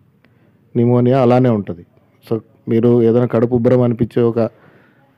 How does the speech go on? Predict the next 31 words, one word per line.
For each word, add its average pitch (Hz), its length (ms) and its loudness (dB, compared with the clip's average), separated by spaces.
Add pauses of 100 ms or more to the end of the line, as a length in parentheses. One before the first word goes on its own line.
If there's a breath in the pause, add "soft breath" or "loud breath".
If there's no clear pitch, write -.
(140)
ఆ, 104 600 -2
సోడా 127 220 2
పొడి 123 160 2
తాపిన 117 300 2
అరగంట, 117 400 0
గంటకి 113 380 0
అనిమల్ 117 280 0
సెట్ 107 260 -4
అవ్వలేదంటే 107 560 -2
ఇంకా 147 120 0
ఫిక్స్ 135 280 -4
అయిపోండి, 135 320 2
హండ్రెడ్ 135 400 0
అండ్ 143 160 0
టెన్ 123 200 2
పర్సెంట్ 117 400 -2
అది, 143 240 0 (720 soft breath)
హండ్రెడ్కి 131 320 0
హండ్రెడ్ 127 240 2
పర్సెంట్ 123 320 0
అది 117 140 2
నిమోనియా. 123 420 2 (720 soft breath)
నిమోనియా 147 480 4
మీకు 135 180 2
తెలియగానే 131 720 2 (1080 soft breath)
జీట్ 139 420 0
ఒక 123 80 -4 (100)
టూ 131 80 2 (120)
ఎంఎల్, 131 300 2 (1800)
Tyson 143 400 2
two 139 60 2